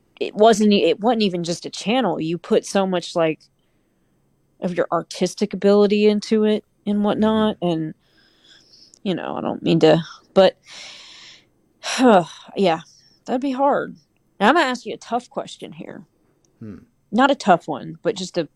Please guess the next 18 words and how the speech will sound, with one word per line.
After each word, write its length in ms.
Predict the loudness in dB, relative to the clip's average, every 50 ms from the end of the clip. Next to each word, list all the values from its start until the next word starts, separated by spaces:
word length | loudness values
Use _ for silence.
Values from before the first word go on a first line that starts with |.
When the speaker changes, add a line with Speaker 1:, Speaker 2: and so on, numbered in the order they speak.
| -20 -20 -20 -18 -14 -12
Speaker 1:
I 80 | -8
don't 140 | -6 -4 -2
know. 140 | -2 0 0
I 80 | 0 0
don't 40 | 0
know 80 | -2 -2
how 200 | -2 0 2 2
you 180 | 2 2 0 -2
would 100 | -2 -4
answer 300 | -6 -6 -8 -8 -12 -14
this 180 | -14 -14 -14 -8
question, 400 | -2 0 0 0 0 -2 -2 2
but 220 | 2 2 2 0 _ -20 -20 -20 _ _ _ _ _ _ _ _ _ _ _ 0
going 300 | 4 4 6 6 6 6
back 220 | 6 4 4 2 -2
to, 120 | -6 -6
like, 240 | -2 -2 -2 -2 -4 -8
what 420 | -8 -2 2 4 4 4 4 2